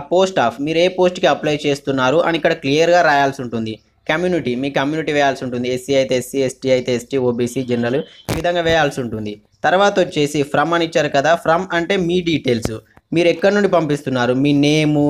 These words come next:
మీ ఫాదర్ నేమ్, care of, విలేజ్, ఇక్కడ మీ అడ్రస్ మొత్తం మీ అడ్రస్ వేయాల్సి ఉంటుంది. తర్వాత ఇక్కడ వచ్చేసి to the అని ఇచ్చారు కదా,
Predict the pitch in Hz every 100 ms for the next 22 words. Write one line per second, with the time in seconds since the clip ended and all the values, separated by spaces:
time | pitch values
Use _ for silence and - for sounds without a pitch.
0 | 147 143 139 139 143 151 151 143 139 139
1 | 135 143 143 143 139 147 131 139 143 139
2 | 139 139 - _ _ 147 143 143 143 139
3 | 127 135 160 160 151 143 180 180 165 160
4 | - 139 151 143 127 120 113 113 110 104
5 | 104 - _ - 160 202 196 190 165 151
6 | 151 151 147 165 170 175 185 175 156 151
7 | 127 120